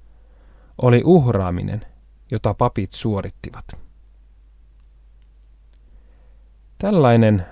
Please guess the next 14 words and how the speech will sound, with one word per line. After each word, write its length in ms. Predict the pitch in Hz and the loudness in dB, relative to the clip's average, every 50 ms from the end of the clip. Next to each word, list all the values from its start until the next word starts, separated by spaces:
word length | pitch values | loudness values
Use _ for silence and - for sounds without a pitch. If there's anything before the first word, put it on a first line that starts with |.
| - - | -8 -2
oli 180 | - 123 123 117 | 0 2 2 2
pääpiirteissään 1160 | - 151 143 139 123 - - 120 110 104 101 - - 101 98 - - - 104 98 98 95 - - - | 4 4 4 4 4 2 2 2 2 2 0 -2 -4 -4 -4 -4 -4 -4 -4 -4 -4 -6 -8 -10 -6
Jeesuksen 640 | 117 131 151 147 123 - - - - - 104 98 | 0 2 2 2 2 0 -4 -6 -4 -4 -2 0
juutalainen 760 | 101 104 127 143 139 113 - 98 95 98 95 95 95 95 95 - - | 0 0 2 2 0 0 -2 -4 -6 -6 -4 -4 -4 -4 -4 -4 -4
tausta. 480 | 113 104 95 92 90 - - - - - - - - - - - - _ _ _ _ _ _ _ _ _ _ _ _ _ _ _ - _ - - - - - - - - | -4 -4 -4 -6 -8 -10 -14 -14 -16 -16 -18 -18 -20 -20 -20 -20 -20 _ _ _ _ _ _ _ _ _ _ _ _ _ _ _ -20 _ -20 -20 -20 -20 -20 -8 -2 0
Tällaisen 580 | 131 139 151 151 135 123 120 - 127 113 110 - | 2 4 6 6 4 4 2 2 0 0 0 0
kulttuurin 560 | - 160 160 135 - - 120 110 113 - - - | 0 0 0 0 -2 -4 -2 0 0 0 0 0
keskellä 540 | 139 127 120 - - - 110 98 95 95 95 - - - | 0 0 -2 -2 -6 -10 -8 -8 -8 -10 -12 -14 -18 -18
hän 260 | - - 131 123 117 - | -8 -4 -2 0 0 0
kasvoi 600 | - 131 123 117 - - - - - 101 117 117 - - _ _ _ _ _ - | 0 0 0 0 -2 -6 -10 -8 -8 -8 -8 -8 -12 -16 _ _ _ _ _ -8
ja 140 | 110 107 104 | -6 -4 -2
vaikutti. 600 | 107 101 98 95 87 - - - - - - - - - _ - - - _ _ _ _ _ _ _ _ _ _ _ _ _ _ _ _ _ _ _ _ _ _ _ _ - | -2 -2 -2 -4 -6 -10 -16 -20 -18 -20 -20 -20 -20 -20 _ -20 -20 -20 _ _ _ _ _ _ _ _ _ _ _ _ _ _ _ _ _ _ _ _ _ _ _ _ -6
Nämä 300 | - 131 160 175 170 139 - | 0 2 4 4 4 2 2
kaikki 540 | - 170 175 160 127 - - - - 101 - | 2 2 4 4 2 0 -4 -8 -8 -8 -8